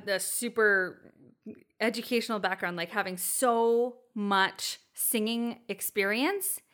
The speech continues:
and then having a seven-year-old student standing in front of me who's like, "I've sung before because I'm seven, but I don't know anything." And trying to remember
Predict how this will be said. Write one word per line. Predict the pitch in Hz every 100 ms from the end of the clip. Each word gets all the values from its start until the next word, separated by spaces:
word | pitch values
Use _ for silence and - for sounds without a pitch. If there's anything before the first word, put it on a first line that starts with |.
| _ _ -
and | 247
then | 247
having | 233 262 254 247
a | 240
seven-year-old | - 247 226 247 247 247 233
student | - 220 214 202
standing | - 196 190 190
in | 185
front | 185 180
of |
me | 185
who's | 180 185
like, | 190 - _ _ -
"I've | 190 185 180 175 175
sung | - - 330 311
before | 294 294 254
because | 254 240 214
I'm | 202 202
seven, | - 180 156 202 269 _ _ _ _ -
but | 202
I |
don't | 185 220 226 - _
know | 214 208 208 196
anything." | 175 147 143 147 - - - - - - -
And | 220 220
trying | 254 254 254
to |
remember | 247 226 208 220 208 202